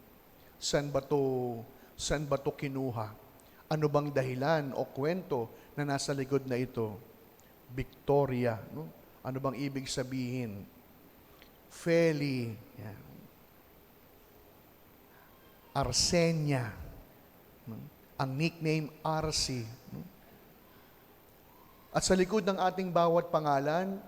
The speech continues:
nakukubli ang isang kwento. At nawa kapag natagpuan natin ang kahulugan ng ating pangalan, kagaya ng mahal na birhen, atin ding malaman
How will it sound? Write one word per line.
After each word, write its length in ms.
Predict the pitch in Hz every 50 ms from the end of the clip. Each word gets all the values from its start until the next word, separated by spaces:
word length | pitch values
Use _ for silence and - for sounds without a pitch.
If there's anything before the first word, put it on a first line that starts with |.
| - -
nakukubli 800 | - 165 170 - 180 175 170 - 165 160 139 135 147 170 175 -
ang 160 | - 165 160 151
isang 240 | - - 165 151
kwento. 640 | 143 - 143 143 139 131 127 131 120 - 113 113 104 - - - - - - - - - - -
At 160 | - 160 180 190
nawa 240 | 196 196 202 202
kapag 320 | 202 202 190 - 180 170 175
natagpuan 560 | 180 175 175 185 175 180 - 170 151 160 160
natin 400 | 160 156 151 156 170 175 170 156 - - - - -
ang 160 | - 170 170
kahulugan 560 | 170 160 143 165 165 160 156 151 165 160 160
ng 120 | 160 151 127
ating 320 | 123 143 139 - 151 151 143
pangalan, 640 | - 143 143 143 139 131 123 117 120 117 120 127 - - - - -
kagaya 400 | - 143 135 135 143 143 143 143
ng 160 | 143 139 139 143
mahal 240 | 139 143 139 135
na 80 | 131 127
birhen, 560 | 123 127 127 123 123 131 139 143 151 165 156 - - - - - - -
atin 400 | - 139 151 151 165 160 156 147
ding 160 | 151 151 151
malaman 800 | 143 135 135 135 131 131 127 123 113 107 107 107 104 107 104